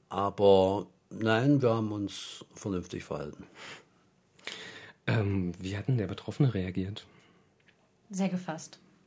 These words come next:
Speaker 3: Also da muss man, ähm, zu sagen, dass der Herr Aurich, ähm, glaube ich, auch, ähm,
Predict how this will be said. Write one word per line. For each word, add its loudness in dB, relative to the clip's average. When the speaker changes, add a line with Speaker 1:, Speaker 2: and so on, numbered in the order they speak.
Speaker 3:
Also 2
da 0
muss -2
man, -2
ähm, -4
zu -10
sagen, -2
dass -8
der -6
Herr -6
Aurich, -6
ähm, -4
glaube 4
ich, -2
auch, -2
ähm, 0